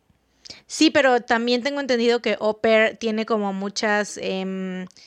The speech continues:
políticas al respecto de que si se sienten las chicas como incómodas o lo que sea, las cambian de casa.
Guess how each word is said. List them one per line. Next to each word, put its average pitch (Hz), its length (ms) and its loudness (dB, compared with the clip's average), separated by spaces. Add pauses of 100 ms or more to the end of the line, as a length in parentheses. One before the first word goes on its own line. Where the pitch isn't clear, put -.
(320)
políticas 226 460 2
al 254 180 2
respecto 247 540 2
de 311 100 0
que 226 100 -2
si 185 120 -8
se 196 100 -6
sienten 220 400 -2
las 220 140 -2
chicas 220 320 -4
como 196 180 -4
incómodas 196 680 -2
o - 20 -4
lo 175 120 -4
que 185 120 -4
sea, 202 120 0
las 208 160 0
cambian 190 300 -4
de 180 80 -6
casa. 190 260 -8